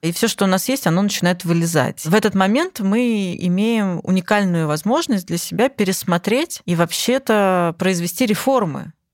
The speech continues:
Потому что это самая благодатная почва. Это время, оно самое благодатное для вот таких изменений, и в том числе в границах. Вот.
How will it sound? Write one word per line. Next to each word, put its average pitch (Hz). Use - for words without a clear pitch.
Потому 160
что 160
это 190
самая 233
благодатная 202
почва. -
Это 208
время, 208
оно 208
самое 208
благодатное 196
для 170
вот -
таких -
изменений, 185
и -
в -
том 269
числе -
в 175
границах. 190
Вот. 185